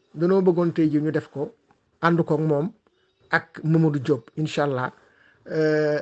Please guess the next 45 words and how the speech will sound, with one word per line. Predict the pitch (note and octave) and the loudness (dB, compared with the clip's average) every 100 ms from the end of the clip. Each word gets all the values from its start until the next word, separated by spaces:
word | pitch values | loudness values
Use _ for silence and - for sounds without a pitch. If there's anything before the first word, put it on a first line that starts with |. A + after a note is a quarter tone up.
| - - | -6 2
ci | |
waxtu, | F#3 G#3 - D#3+ | 6 6 2 -6
xam | F3+ F#3 | -2 2
naa | F#3 | 2
ni | F3+ | 0
comme | F3 G#3 G#3+ | -2 -4 -4
que | |
xaw | G#3+ A3 | 0 2
na | G#3+ | 2
noo | G3+ G3+ | 4 4
retard, | G3 F3+ D3+ E3+ - | 4 2 -2 -4 -6
ndax | D#3+ E3+ E3 | -4 -4 0
débat | F3+ F#3 F#3+ | 2 4 4
bu | G3+ - | 4 2
am | C#4+ | 2
solo | A#3 A#3+ A3+ | 6 8 8
bi | A3 | 6
nga | A3+ | 0
xam | G#3+ F#3 | 0 -2
ne | F3 | -2
sëñ | G3+ G3+ | -2 -2
bank-, | F#3+ F#3 G3 | -2 -4 -4
sëñ | G3+ G3+ | -2 0
bi | F#3+ | 0
ñu | F#3 | 0
ci | |
doon | F3 E3 | 0 0
def, | C#3+ C3+ - _ _ _ _ - | -2 -8 -14 _ _ _ _ -2
muy | E3+ F#3 | 2 6
comité | G3 F#3 | 6 6
bi | E3+ F3+ | 4 4
muy | F3+ | 2
wax, | C#3+ B2 | 0 -2
moo | E3 E3 | -4 -2
tax | E3 | -2
ñu | F3 | -2
ni | F3 E3+ | 0 0
nan, | E3+ F3 F3 | 0 0 0
nan, | F3+ F3+ - | 0 -2 0
nan, | F3+ F#3 | 0 0
nan, | E3+ F#3 F#3 | 0 0 2
nan, | F#3 F#3+ F#3 _ _ - | 2 2 -2 _ _ -6
nan | D#3+ F#3 F3+ | 2 2 6
taaxeelu | G3+ F#3 E3+ D3+ | 4 4 2 0
rek, | C3+ | -2